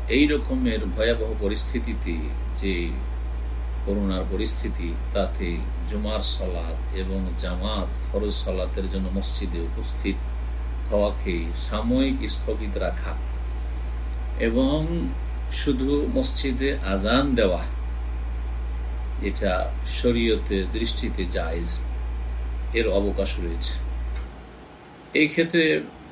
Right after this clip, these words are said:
তারা বলছেন যে আমরা ব্যতিক্রম বলবো হারমাইন শরীফে, হারমাইন শরীফে নিয়ে সালাত চলতে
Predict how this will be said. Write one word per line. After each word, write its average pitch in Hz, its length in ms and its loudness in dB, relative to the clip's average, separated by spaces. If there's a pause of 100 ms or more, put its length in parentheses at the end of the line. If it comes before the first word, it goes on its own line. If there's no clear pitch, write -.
তারা 113 180 2
বলছেন 120 440 2
যে 110 200 0
আমরা 101 280 -2
ব্যতিক্রম 135 640 0
বলবো 120 440 0
হারমাইন 104 340 -2
শরীফে, 95 480 -4 (1120)
হারমাইন 110 240 -2
শরীফে 95 420 0
নিয়ে 87 200 -4
সালাত - 680 -4
চলতে 98 260 -4